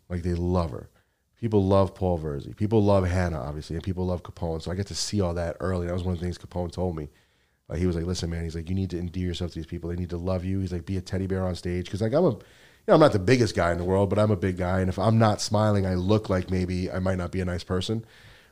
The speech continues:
But he was like, "Listen, always smile, always be funny, make them feel, like, comfortable with you, make fun of yourself, whatever." Um, but yeah, there, it's, that was one of the, like, the, the comedy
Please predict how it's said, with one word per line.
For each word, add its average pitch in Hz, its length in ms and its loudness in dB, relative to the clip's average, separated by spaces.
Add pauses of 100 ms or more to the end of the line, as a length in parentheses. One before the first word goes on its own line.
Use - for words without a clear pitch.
But 95 320 2 (680)
he 104 140 2
was 98 100 4
like, 90 120 2
"Listen, 90 200 -2
always 90 220 2
smile, 87 400 -2
always 87 240 -4
be 82 100 -8
funny, 85 280 -6
make 90 240 -4
them 87 320 -6 (240)
feel, 95 200 -2
like, 85 220 -6
comfortable 82 320 -4
with 82 80 -6
you, 90 120 -4
make 90 160 -4
fun 95 120 -4
of 90 60 0
yourself, 87 500 -4
whatever." 82 380 -6 (640)
Um, 73 460 -6 (220)
but 104 120 2
yeah, 98 120 6
there, 101 220 2
it's, - 400 -4 (200)
that 110 100 2
was 110 100 4
one 104 140 4
of 95 60 0
the, 92 40 0
like, 92 220 0
the, 90 300 -6
the 90 80 -8
comedy 87 460 0